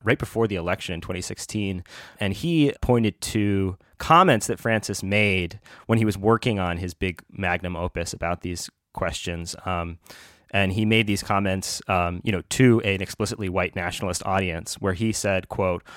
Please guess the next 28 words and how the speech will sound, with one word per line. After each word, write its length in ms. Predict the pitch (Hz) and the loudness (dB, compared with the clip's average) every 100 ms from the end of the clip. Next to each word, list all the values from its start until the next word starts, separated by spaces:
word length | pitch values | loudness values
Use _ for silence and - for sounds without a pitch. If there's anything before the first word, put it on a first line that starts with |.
| - - | -20 -8
"What 200 | - 147 | 0 2
we 180 | 131 190 | 4 6
as 160 | 165 107 | 4 4
whites 400 | 107 120 - - | 4 4 4 0
must 320 | 107 98 - _ - - | 0 0 -8 _ -20 -2
is 180 | 120 | -2
reassert 540 | 98 120 143 143 127 127 | 4 6 6 6 2 4
our 180 | 110 110 | 4 6
identity 600 | 101 101 110 117 127 120 | 4 2 2 2 0 0
and 100 | 104 | 0
our 120 | 95 | 0
solidarity, 840 | - 107 110 107 92 82 78 76 - | 2 4 4 4 0 -2 -6 -10 -4
and 100 | 101 | -4
we 80 | 101 | 0
must 260 | 98 - | -2 0
do 140 | 143 143 | 2 4
so 300 | - 127 127 | 6 4 4
in 140 | 101 | 0
explicitly 580 | 87 - 143 151 - 131 | -6 2 2 2 0 2
racial 340 | 107 104 107 | 4 2 0
terms 540 | 95 110 90 85 85 - | -2 0 0 -2 -8 -8
through 100 | - | -4
the 140 | 107 101 | 2 2
articulation 720 | 95 139 143 143 113 110 113 | 2 0 2 4 4 4 -2
of 100 | 98 | 0
a 80 | 87 | -2
racial 380 | 82 139 - 131 | 4 4 4 2
consciousness 720 | - 104 - - 92 87 | 0 0 -2 -4 -4 -4